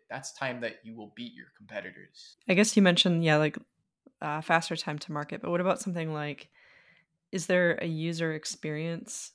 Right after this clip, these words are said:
Speaker 2: change? Like, do, do U Is, like, render faster? Do, is, is performance a consideration in, in why you might choose this?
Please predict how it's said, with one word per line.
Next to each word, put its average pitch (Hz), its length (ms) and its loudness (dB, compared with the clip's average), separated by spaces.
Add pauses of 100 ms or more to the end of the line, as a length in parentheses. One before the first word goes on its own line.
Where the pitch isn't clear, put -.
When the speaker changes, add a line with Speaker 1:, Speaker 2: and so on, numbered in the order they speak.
Speaker 2:
change? 180 480 -8
Like, 160 240 -6
do, 151 560 -2 (460)
do 170 80 -4
U 160 180 2
Is, 156 240 2 (360)
like, 151 200 -8
render 151 480 -4
faster? 160 1160 -4
Do, 147 540 -4 (240)
is, 165 160 2
is 175 260 6
performance 165 600 0
a - 80 0
consideration 165 920 0
in, 151 260 -4
in 160 140 -4
why 147 140 2
you 156 100 0
might 156 180 -2
choose 160 400 -4
this? - 360 -6